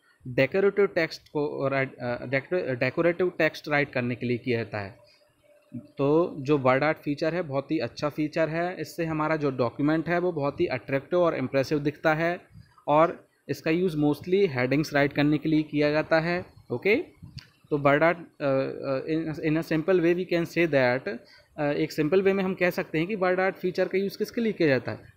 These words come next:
डॉक्यूमेंट में डेकोरेटिव टेक्स्ट राइट करने के लिए वर्ड आर्ट फीचर का यूज़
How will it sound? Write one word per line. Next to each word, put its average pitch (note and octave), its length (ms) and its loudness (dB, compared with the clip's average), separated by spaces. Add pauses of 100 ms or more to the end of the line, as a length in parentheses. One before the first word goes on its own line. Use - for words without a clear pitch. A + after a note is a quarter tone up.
डॉक्यूमेंट C#3+ 480 2
में G3 220 -4
डेकोरेटिव F3+ 640 0 (180)
टेक्स्ट D#3 400 -2 (280)
राइट C3+ 240 -2
करने C3+ 240 0
के C3+ 120 -6
लिए D3 200 2
वर्ड D3 260 0
आर्ट C3 140 0
फीचर C3 280 -2
का C#3 100 -4
यूज़ D3 300 0